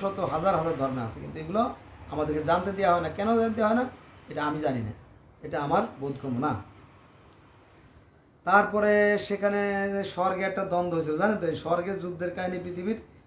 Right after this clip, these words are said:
শত শত ধর্মে আছে। আমাদের ইসলাম ধর্মে আছে সেই ইবলিস শয়তানের সাথে আল্লাহর যে দ্বন্দ্ব, বা ফেরেশতাদের সাথে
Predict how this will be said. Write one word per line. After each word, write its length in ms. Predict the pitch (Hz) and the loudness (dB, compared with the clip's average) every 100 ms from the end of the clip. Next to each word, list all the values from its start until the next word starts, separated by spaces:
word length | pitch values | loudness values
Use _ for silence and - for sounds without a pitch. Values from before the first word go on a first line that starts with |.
| - | -12
শত 200 | 165 170 | -8 -6
শত 140 | 165 165 | -4 -4
ধর্মে 320 | 139 139 127 | -2 -2 -4
আছে। 200 | 113 139 | -6 -8
আমাদের 260 | 143 147 | -8 -8
ইসলাম 240 | 123 151 147 | -8 -8 -6
ধর্মে 200 | 156 175 | -4 -4
আছে 360 | 170 170 208 - _ _ - - | -4 -6 -8 -12 _ _ -20 -8
সেই 160 | 156 151 | -4 -2
ইবলিস 260 | 156 160 | -2 -4
শয়তানের 300 | 165 160 165 | -4 -4 -4
সাথে 360 | 151 160 175 175 | -4 -4 -4 -4
আল্লাহর 380 | 151 156 156 147 | -2 -2 -2 -4
যে 140 | 147 | -8
দ্বন্দ্ব, 400 | 139 151 165 196 - - _ _ - 233 - _ _ - | -6 -4 -4 -6 -8 -18 _ _ -20 -20 -20 _ _ -10
বা 240 | 143 139 - | -4 -4 -2
ফেরেশতাদের 360 | 160 - 175 | -4 -2 -4
সাথে 360 | 170 165 160 214 | -2 -4 -2 -4